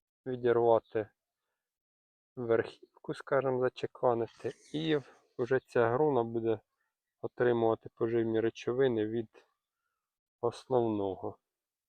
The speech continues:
пагона. Так, цей урожай буде пізніше. Якщо брати по цьому ро-,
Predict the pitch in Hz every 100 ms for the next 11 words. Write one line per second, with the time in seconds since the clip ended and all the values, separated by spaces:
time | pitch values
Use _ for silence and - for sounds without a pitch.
0 | _ _ _ _ _ _ _ _ _ _
1 | 110 101 98 101 104 - _ _ _ _
2 | _ _ _ _ _ _ _ _ _ _
3 | _ 160 147 - - _ _ 131 123 120
4 | 117 113 120 110 101 _ _ _ _ _
5 | _ _ _ _ _ - 117 110 107 -
6 | _ _ 117 110 131 160 - - 131 -
7 | _ _ 120 - - 117 120 113 - -
8 | 113 - 131 120 110 110